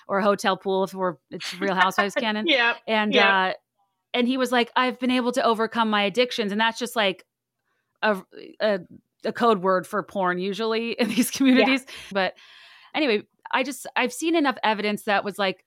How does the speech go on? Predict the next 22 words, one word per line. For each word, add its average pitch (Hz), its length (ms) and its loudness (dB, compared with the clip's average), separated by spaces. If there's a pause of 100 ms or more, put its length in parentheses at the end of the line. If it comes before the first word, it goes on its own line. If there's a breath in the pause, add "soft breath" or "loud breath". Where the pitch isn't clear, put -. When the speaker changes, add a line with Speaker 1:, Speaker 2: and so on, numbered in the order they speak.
Speaker 1:
O-, 202 260 -4
Olivia 226 460 0
was 196 220 -4
curious, 180 920 -2 (220)
but 214 140 -2
their 208 160 0
vows 190 320 0
were 196 80 -6
traditional. 185 600 -4
And 196 100 -4
at 190 80 -4
the 196 140 -6
end, 190 160 -2
him 202 120 -6
being 180 160 -6
like, 175 160 -6
"You're 196 120 -6
not 185 160 -2
the 185 80 -6
woman 180 260 -2
I 160 120 -2
married." 175 600 0